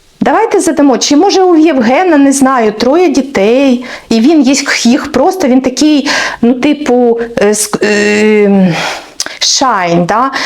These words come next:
Він настільки шайн, що просто не може нам про це сказати.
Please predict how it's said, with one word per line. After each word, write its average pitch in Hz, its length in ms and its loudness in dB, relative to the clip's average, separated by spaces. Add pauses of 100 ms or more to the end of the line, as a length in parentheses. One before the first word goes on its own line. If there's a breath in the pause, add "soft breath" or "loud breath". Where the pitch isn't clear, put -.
(140)
Він 247 180 2
настільки 285 520 0
шайн, 359 640 0
що - 240 -4
просто 277 380 0
не 233 120 2
може 247 380 2
нам 247 240 0
про 240 120 -2
це 247 220 -2
сказати. 214 720 -4